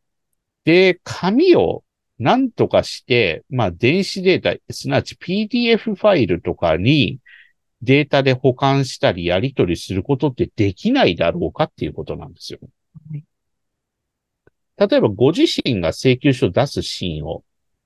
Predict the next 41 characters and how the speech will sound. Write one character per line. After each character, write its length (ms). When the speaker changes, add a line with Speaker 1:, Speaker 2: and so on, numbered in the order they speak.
Speaker 1:
考 320
え 80
て 100
み 140
た 160
と 100
き 160
に、 400
お 100
そ 180
ら 120
く 120
手 280
書 120
き 140
で 140
書 120
い 80
て 100
る 80
方 280
っ 40
て 280
ゼ 180
ロ 120
じ 120
ゃ 40
な 120
い 80
け 80
ど 80
少 200
な 120
い 40
と 120
思 160
う 20
ん 40
で 100
す 120
よ。 140